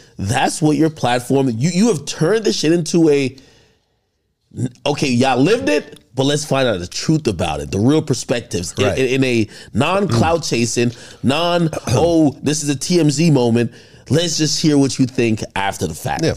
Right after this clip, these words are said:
Speaker 2: Shout out to Math Hoffa, by the way, man. He's doing great.
Speaker 1: Yeah.
Speaker 2: And, and that was someone who I had been believing in for a long time.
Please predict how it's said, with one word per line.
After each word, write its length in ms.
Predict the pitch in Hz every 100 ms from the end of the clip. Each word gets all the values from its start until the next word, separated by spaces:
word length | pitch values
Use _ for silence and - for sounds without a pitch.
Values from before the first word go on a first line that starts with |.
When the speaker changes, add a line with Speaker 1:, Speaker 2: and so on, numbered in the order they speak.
| - -
Speaker 2:
Shout 160 | 131
out 60 | 127
to 60 |
Math 180 | 104 98
Hoffa, 260 | 90 85 58
by 100 | 58
the 80 | 58
way, 140 | 58
man. 140 | 62
He's 120 | 65 67
doing 200 | 73 65
great. 260 | 69 65 _ -
Speaker 1:
Yeah. 180 | 104 82
Speaker 2:
And, 140 | 76
and 220 | 82 73
that 140 | 90 98
was 100 | 107
someone 280 | 104 98 85
who 360 | 92 82 69 - _ _ _ _ _ _ -
I 100 | 92
had 280 | 95 92 73
been 500 | 92 98 98 98 98 _ _ -
believing 440 | 71 82 87 92
in 320 | 98 101 104 -
for 120 | -
a 40 | 73
long 240 | 82 80
time. 440 | - 90 95 113